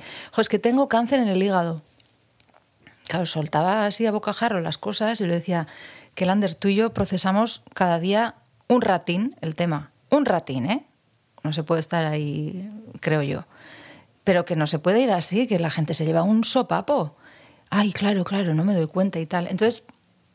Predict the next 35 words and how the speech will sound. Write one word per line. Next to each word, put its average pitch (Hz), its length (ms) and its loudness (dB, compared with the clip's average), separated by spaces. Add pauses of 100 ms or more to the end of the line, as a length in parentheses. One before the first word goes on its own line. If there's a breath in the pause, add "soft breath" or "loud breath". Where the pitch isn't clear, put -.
(440)
él 240 120 2
lo 254 60 6
hacía 254 340 4
de 226 300 2
manera 226 300 4
tan 220 200 0
bonita 240 320 2
y 220 60 2
tan 214 480 2
natural 208 640 2 (1300 soft breath)
que 190 140 2
al 170 260 0
no 220 200 2
estar 226 440 0
co-, - 220 -4
o 170 60 0
sea, 170 240 0
él 180 260 -2
ya 185 140 0
cuando 202 340 0
falleció, 208 800 0 (800)
pues 180 160 2
yo 165 100 2
no 185 80 4
lo 240 140 4
podía 214 220 2
hacer 170 340 -2
de 175 420 2
otra, - 240 -2
o 180 60 -4
sea, 185 160 2
no, 208 180 2
no 220 100 2
me 247 120 2
salía... 180 560 0